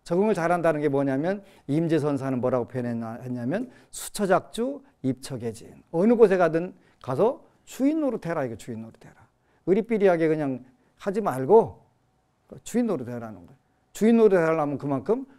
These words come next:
자격을 갖춰야 될 거 아니에요. 그지? 지식과 체력과 그 재물과 이런 걸 갖춰야 될 거 아니에요.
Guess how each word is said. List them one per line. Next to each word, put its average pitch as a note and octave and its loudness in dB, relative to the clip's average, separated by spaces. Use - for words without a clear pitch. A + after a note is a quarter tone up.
자격을 A#3+ 4
갖춰야 D#3+ 0
될 C3 0
거 A#2+ -6
아니에요. A2 -8
그지? B2+ -6
지식과 C#3+ -2
체력과 C#3+ -2
그 C#3 2
재물과 G#3 4
이런 F#3 4
걸 E3 -2
갖춰야 - -2
될 D3 2
거 - -14
아니에요. - -20